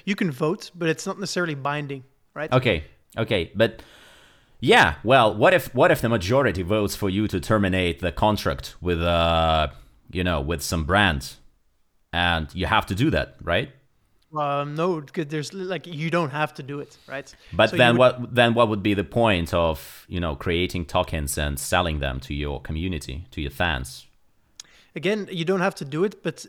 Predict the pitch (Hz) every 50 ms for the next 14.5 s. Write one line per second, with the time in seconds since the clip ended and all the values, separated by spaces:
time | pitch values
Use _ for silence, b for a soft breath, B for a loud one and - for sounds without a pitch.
0 | - _ - - - 208 180 160 175 160 165 160 165 170 - - 170 165 - -
1 | 170 147 147 139 - - - - 160 139 127 - _ _ - 143 151 - - 165
2 | - 180 165 147 B B B B B B B B _ _ _ _ _ _ _ -
3 | 208 - - - 185 156 101 98 175 185 180 170 165 147 160 - - 185 180 175
4 | 147 - _ - 165 175 180 165 160 151 - 160 139 - 170 156 151 147 139 139
5 | - - 185 175 165 160 156 - 170 190 160 - - - 190 180 160 170 160 156
6 | 139 151 156 170 160 156 151 147 160 160 160 - 156 156 - - 156 160 185 185
7 | 185 - - - B B - - - 170 170 165 160 - - - - - - 170
8 | 175 170 180 - 180 175 185 190 - - 208 180 156 160 175 185 160 160 135 139
9 | 151 151 175 185 180 185 185 165 147 151 151 139 - 165 160 156 - 185 170 151
10 | 147 156 151 156 143 147 147 135 147 151 170 180 170 156 147 151 147 143 - -
11 | - 147 147 160 - - 190 170 156 - - 170 165 165 147 151 151 156 156 170
12 | 170 170 175 180 202 160 170 - 185 175 147 - 185 175 170 - - 175 151 139
13 | 156 160 165 170 165 151 147 - - 165 160 151 160 143 156 151 160 160 160 147
14 | - 156 147 139 139 131 147 143 156